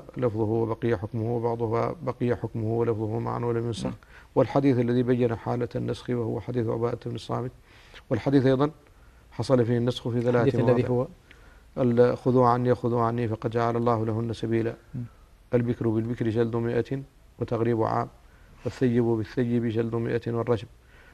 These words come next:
Speaker 1: وهذا الحديث دخله النسخ في ثلاثة مواضع.
Speaker 2: كان
Speaker 1: موضع
Speaker 2: ناسخا ونسخ أيضًا.
Speaker 1: إي نعم، نسخ بعضه، لم ينسخ كله.
Speaker 2: بعضه.
Speaker 1: لكن، آه، فيه هو، هو ليس هو الناسخ بذاته، لكن
Speaker 2: مم.
Speaker 1: عمومًا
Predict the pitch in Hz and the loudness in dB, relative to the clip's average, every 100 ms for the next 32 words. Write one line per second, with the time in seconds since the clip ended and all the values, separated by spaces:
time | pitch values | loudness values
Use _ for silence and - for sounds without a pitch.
0 | - - 127 135 - 135 123 123 123 120 | -8 2 4 4 4 4 4 4 2 2
1 | 131 - - 139 123 120 117 117 113 110 | 0 -4 -6 -2 0 2 4 2 2 0
2 | 110 107 - - _ - - - - 135 | 0 -2 -6 -12 _ -20 -20 -8 -6 2
3 | 131 127 131 135 127 139 135 139 127 110 | 4 6 6 6 2 -2 0 0 -2 -6
4 | 135 131 120 139 127 113 - 151 127 135 | -4 -2 2 2 2 -2 -2 -4 -2 2
5 | 135 139 135 107 113 123 131 123 - 120 | 4 4 4 0 0 -2 -2 -4 -4 -2
6 | 110 107 110 110 131 - - 131 127 131 | 0 -2 -4 -8 -10 -6 0 2 2 -2
7 | 135 - _ - - 135 - 127 - 123 | -4 -12 _ -12 -4 0 2 2 0 0
8 | 123 113 - 113 135 127 127 - 127 131 | -2 -4 -6 0 4 4 4 2 2 6
9 | 131 131 147 127 139 147 - 135 143 135 | 6 4 0 2 4 4 4 4 4 4
10 | 139 - 123 135 135 120 113 120 127 127 | 2 2 2 6 6 4 4 4 4 2
11 | 139 147 147 | 0 0 -2